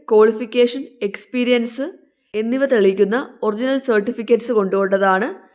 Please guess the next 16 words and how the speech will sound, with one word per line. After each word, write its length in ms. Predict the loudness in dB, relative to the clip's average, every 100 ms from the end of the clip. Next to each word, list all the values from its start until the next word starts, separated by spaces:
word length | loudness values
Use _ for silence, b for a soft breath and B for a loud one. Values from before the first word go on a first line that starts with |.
| b
അതുപോലെ 320 | -4 0 4 4
തന്നെ 140 | 2 0
നിങ്ങളുടെ 300 | 0 -2 -2 -2
പാസ്പോർട്ട് 580 | 0 2 0 -4 -4 -2
സൈസ് 240 | -2 -2 -6 -4
ഫോട്ടോയും 400 | -2 0 0 0
കൊണ്ടുപോകേണ്ടതാണ്. 720 | -2 -2 -2 -2 0 0 0 -4 b b b b b -8
പിന്നീട് 260 | -4 -2 -2
ഈ 80 | 0
ഡോക്യുമെന്റ്സിൻ്റെയൊക്കെ 640 | 0 0 -4 -4 -4 -2 -2
തന്നെ 180 | -2 -4
സ്വയം 240 | -2 -2 -2
സാക്ഷ്യപ്പെടുത്തിയ 640 | -2 -4 -4 -2 -2 0 0 2
കോപ്പികളും 500 | 2 2 2 2 2
കൊണ്ടുപോകേണ്ടതാണ്. 720 | 2 2 2 4 2 2 0 -4 -8 b b _
നിങ്ങൾ 180 | -6 -4